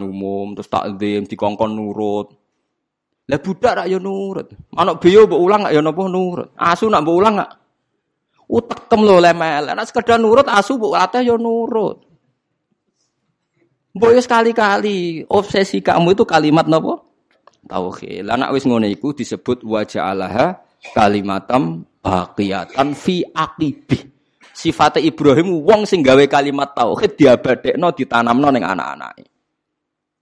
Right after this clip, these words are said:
Iku sirine kena apa aku hormat mbek anak. Tapi alhamdulillah bojo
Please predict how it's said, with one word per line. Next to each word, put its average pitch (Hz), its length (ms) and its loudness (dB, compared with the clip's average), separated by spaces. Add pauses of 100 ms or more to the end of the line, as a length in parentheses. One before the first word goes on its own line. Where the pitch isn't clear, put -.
(560)
Iku 117 160 -4
sirine 113 400 -4
kena 113 240 -4
apa 104 160 -4
aku 113 240 -2
hormat 98 400 -6
mbek 65 100 -12
anak. - 240 -18 (1700)
Tapi 123 160 -4
alhamdulillah 120 340 -4
bojo 110 220 -8